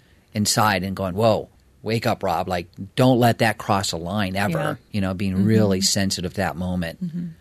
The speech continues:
Speaker 2: I have four boys, so I <clears throat> totally understand the urge to wanna do that on occasion because they are so annoying, uh,
Speaker 1: Mm-hmm.
Speaker 2: and, and little, when they're young and they don't listen. I took one of my sons one time. He was, he hid in those rounds at the su-, at the department store,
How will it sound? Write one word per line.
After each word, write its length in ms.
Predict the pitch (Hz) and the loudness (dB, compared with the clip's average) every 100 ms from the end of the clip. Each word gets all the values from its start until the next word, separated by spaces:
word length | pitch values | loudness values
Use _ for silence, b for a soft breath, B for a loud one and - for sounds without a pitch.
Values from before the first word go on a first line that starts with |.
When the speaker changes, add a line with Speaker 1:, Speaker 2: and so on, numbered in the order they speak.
| _ | _
Speaker 2:
I 100 | 214 | 0
have 220 | 220 233 - | 2 0 -2
four 260 | - 196 | 0 0
boys, 320 | 185 170 156 | 2 0 0
so 100 | - 170 | 4 6
I 80 | 170 | 8
<clears throat> 180 | - | 4
totally 320 | - 208 208 185 | 4 2 2 0
understand 480 | 165 156 - 170 | -2 -4 -4 -2
the 140 | 160 160 | -2 -4
urge 240 | 160 156 | -6 -6
to 80 | - | -6
wanna 240 | 160 156 | -4 -4
do 160 | 147 165 | -4 -2
that 180 | 160 160 | -2 0
on 140 | 156 | -2
occasion 500 | 151 - 160 175 175 | -4 -4 -4 -2 -4
because 280 | 156 151 - | -4 -8 -6
they 180 | 160 151 | -4 -4
are 160 | 143 | -6
so 260 | 135 - 156 | -6 -4 -4
annoying, 480 | 147 147 151 170 180 | -4 -6 -4 -6 -4
uh, 80 | - | 0
Speaker 1:
Mm-hmm. 160 | 107 110 | 0 0
Speaker 2:
and, 100 | 117 | -2
and 180 | 160 151 | -4 -6
little, 240 | 160 160 B B - | -6 -8 B B 2
when 160 | 208 | 4
they're 180 | 196 190 | 6 2
young 300 | 165 165 170 | 2 0 2
and 100 | 160 | 0
they 60 | 160 | 0
don't 200 | 165 160 | -2 -2
listen. 380 | 160 - 190 214 B B B B | -4 -2 -2 -4 B B B B
I 100 | 185 | 0
took 260 | 202 214 180 | 2 2 2
one 200 | 175 180 | 2 4
of 60 | |
my 160 | 175 170 | 4 2
sons 380 | - 175 165 165 | 2 0 0 -2
one 140 | 165 | -6
time. 280 | - 160 160 | -2 -2 -2
He 100 | 160 | -2
was, 200 | 156 - - | -4 -8 -6
he 220 | 180 175 | -2 -2
hid 360 | - 220 220 | 0 2 4
in 140 | 185 160 | 2 0
those 260 | 151 147 | -2 -4
rounds 600 | 156 151 165 180 190 175 | -6 -4 -2 0 0 -2
at 100 | 160 | -4
the 80 | - | -6
su-, 240 | 151 180 175 | -4 -4 -4
at 220 | 165 156 | -6 -6
the 100 | 156 | -10
department 460 | 151 - 165 185 185 | -8 -4 -2 -2 -6
store, 380 | - 226 247 | -6 -4 -4